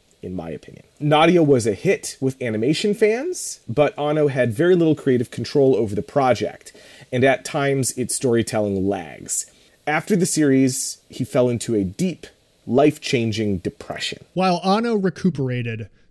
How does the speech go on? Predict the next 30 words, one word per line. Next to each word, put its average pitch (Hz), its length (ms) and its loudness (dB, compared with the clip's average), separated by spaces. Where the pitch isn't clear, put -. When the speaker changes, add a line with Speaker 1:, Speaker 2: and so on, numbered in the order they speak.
Speaker 2:
the 156 100 0
golden 196 640 0
age 151 400 -2
of 127 180 -6
eighties 165 460 -2
anime 120 480 -8
was 117 120 -10
coming 160 380 -4
to 143 160 -8
an 127 180 -6
end. 104 380 -18
Massive 190 680 -4
televised 156 840 -2
adaptations 135 960 -6
of 120 220 -12
children's 175 680 -4
comics 113 520 -12
like 104 200 -12
Dragon 120 420 -10
Ball 107 240 -14
Z 139 560 -4
and 120 100 -12
Sailor 117 400 -10
Moon 139 580 -2
gained 202 360 0
a 170 60 0
stranglehold 151 1040 0
on 131 320 -6
the 120 180 -6
airwaves. 101 600 -14